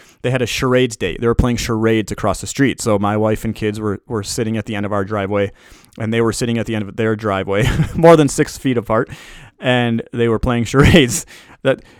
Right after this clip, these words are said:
you don't normally get to do that on a Thursday <laughs> afternoon.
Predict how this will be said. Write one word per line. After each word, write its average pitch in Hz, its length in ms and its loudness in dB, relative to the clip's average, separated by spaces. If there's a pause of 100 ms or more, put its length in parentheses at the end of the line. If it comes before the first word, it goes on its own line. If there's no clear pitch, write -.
(140)
you 160 280 2
don't 190 240 4
normally 151 360 4
get 135 160 0
to 131 80 -2
do 131 220 4
that 113 260 4 (300)
on 113 540 2
a 107 720 0
Thursday 127 1040 2 (640)
<laughs> - 560 -20
afternoon. 113 540 -2